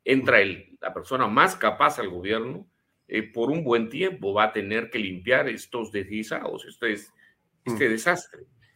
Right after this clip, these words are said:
Speaker 2: Pero entonces lo
Speaker 1: El
Speaker 2: que,
Speaker 1: error es
Speaker 2: lo
Speaker 1: la
Speaker 2: que
Speaker 1: política económica, fundamentalmente.
Speaker 2: lo, lo que percibo en, en tu comentario, Carlos, es que estamos, digamos, llegando a un límite frente al cual lo que queda,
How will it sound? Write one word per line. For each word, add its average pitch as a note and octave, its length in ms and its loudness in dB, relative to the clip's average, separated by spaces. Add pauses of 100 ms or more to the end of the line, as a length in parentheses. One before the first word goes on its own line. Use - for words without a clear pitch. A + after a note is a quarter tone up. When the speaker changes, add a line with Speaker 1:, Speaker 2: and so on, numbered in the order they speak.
Speaker 2:
Pero C#3 180 2
entonces D#3 200 8
lo F3+ 80 12
Speaker 1:
El - 40 6
Speaker 2:
que, D3+ 80 6
Speaker 1:
error E3+ 140 10
es C#3+ 60 8
Speaker 2:
lo C#3 60 8
Speaker 1:
la C#3 60 2
Speaker 2:
que C#3+ 60 2
Speaker 1:
política A#2 440 -4
económica, G#2 520 -6
fundamentalmente. E2 840 -10 (640)
Speaker 2:
lo, C3 240 2
lo C3+ 140 4
que C3+ 100 4
percibo F#3 680 8
en, A#2+ 280 2
en A#2 260 0
tu A2 120 -8
comentario, A#2+ 960 2 (140)
Carlos, G#2+ 520 0
es A2+ 180 0
que A2+ 360 0 (600)
estamos, C#3 840 2
digamos, G#2+ 520 0
llegando B2+ 580 2
a G#2+ 100 4
un A#2 220 2
límite B2 400 2
frente C3 440 0
al G#2 160 0
cual G#2 400 2 (920)
lo A2 260 4
que G2 160 -4
queda, C3+ 500 4